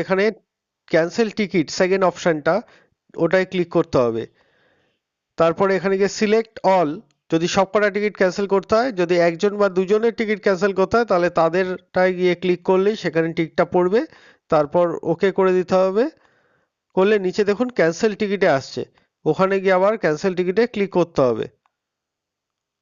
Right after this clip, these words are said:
আবার একটা কনফার্মেশন চাইছে, আবার এখানে ইয়েস করে দিন। যদি ভুল করে হয়ে গিয়ে থাকে তাহলে no করুন, আর যদি করতে চান টিকিট ক্যান্সেল তাহলে ইয়েস করে দিন। দেখুন আবার ক্যান্সেল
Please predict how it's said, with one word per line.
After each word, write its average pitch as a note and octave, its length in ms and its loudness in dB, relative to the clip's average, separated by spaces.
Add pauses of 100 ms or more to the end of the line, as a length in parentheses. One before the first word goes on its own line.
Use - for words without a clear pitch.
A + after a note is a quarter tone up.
(2250)
আবার E3 320 2
একটা F#3 140 -2 (100)
কনফার্মেশন G3 540 0 (100)
চাইছে, F#3+ 280 0 (280)
আবার E3+ 240 2
এখানে F3+ 260 -4
ইয়েস F#3 200 0 (100)
করে G3 200 2
দিন। B3+ 100 -4 (440)
যদি D#3 140 0 (100)
ভুল G3 140 0 (100)
করে G#3+ 240 2
হয়ে G#3 200 2
গিয়ে G#3 180 2
থাকে G#3+ 240 0
তাহলে F3+ 180 2 (120)
no F#3 80 4 (120)
করুন, A3 220 0 (1000)
আর C#3+ 120 4 (140)
যদি D#3+ 140 0 (100)
করতে F#3+ 300 0
চান G#3+ 140 2 (120)
টিকিট F#3+ 260 -4
ক্যান্সেল F#3+ 340 0
তাহলে F3 240 0
ইয়েস F3+ 160 0 (100)
করে C#3 200 2
দিন। A#2 100 -6 (500)
দেখুন E3 300 0 (100)
আবার E3+ 160 2 (120)
ক্যান্সেল E3 360 0